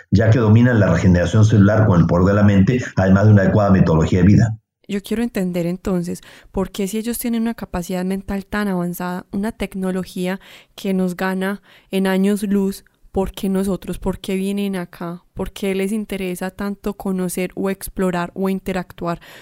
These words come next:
Speaker 2: con nosotros los humanos?
Speaker 1: Bueno, porque lo, lo que pasa es que como ellos han avanzado mucho tecnológica y mentalmente, ellos son mentalmente espirituales, pero no son espiritualmente espirituales.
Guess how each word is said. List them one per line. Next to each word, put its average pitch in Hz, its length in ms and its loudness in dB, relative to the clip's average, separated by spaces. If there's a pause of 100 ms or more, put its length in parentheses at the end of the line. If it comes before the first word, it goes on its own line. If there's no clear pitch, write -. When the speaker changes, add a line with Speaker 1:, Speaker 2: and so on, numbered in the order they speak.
(120)
Speaker 2:
con 196 180 0
nosotros 185 400 -2
los 190 180 0
humanos? 175 540 -6 (240)
Speaker 1:
Bueno, 113 240 4
porque 107 540 4 (260)
lo, 107 260 4
lo 117 100 4
que 101 120 2
pasa 127 180 2
es - 60 4
que - 120 4
como 101 220 6
ellos 131 220 6
han 127 80 2
avanzado 117 440 4
mucho 120 400 6
tecnológica 101 720 4
y 92 100 6
mentalmente, 85 960 6
ellos 107 240 4
son 120 400 2 (340)
mentalmente 123 840 6
espirituales, 110 600 4
pero 104 160 4
no 101 140 4
son 107 200 4
espiritualmente 85 680 4
espirituales. - 720 0